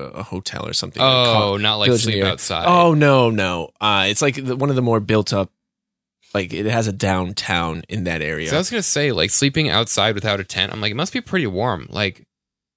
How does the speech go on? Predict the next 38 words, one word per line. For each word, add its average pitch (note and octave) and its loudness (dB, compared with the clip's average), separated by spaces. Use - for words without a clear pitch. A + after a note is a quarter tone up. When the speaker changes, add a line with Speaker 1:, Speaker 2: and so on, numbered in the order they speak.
Speaker 1:
No. A2+ 2
Speaker 2:
just E3 2
a - -2
great C#3+ 0
spot C3+ 0
to B2+ -4
have G#2+ -2
a G#2 -2
campfire B2 -2
and G#2 -6
sit A#2 0
around A2+ 0
and F#2 -6
Speaker 1:
I G#3 -2
wonder D4+ 0
if G#3+ -2
they E3+ 0
Speaker 2:
make A#2 2
Speaker 1:
do F#3 2
Speaker 2:
some B2+ 4
Speaker 1:
have G2+ 0
campings. G2+ -2
Speaker 2:
s'mores A2 -2
Speaker 1:
Well, A#3 4
you A#3 2
can, B3 0
you - 2
Speaker 2:
out G3 2
Speaker 1:
can - 2
Speaker 2:
of F#3+ 2
Speaker 1:
go F3 2
Speaker 2:
animal G#2 0
shit. B3 0
Speaker 1:
<laughs> - -8
Speaking C4+ 2
of A2 0
that, F#2+ 0
uh, G#2+ 4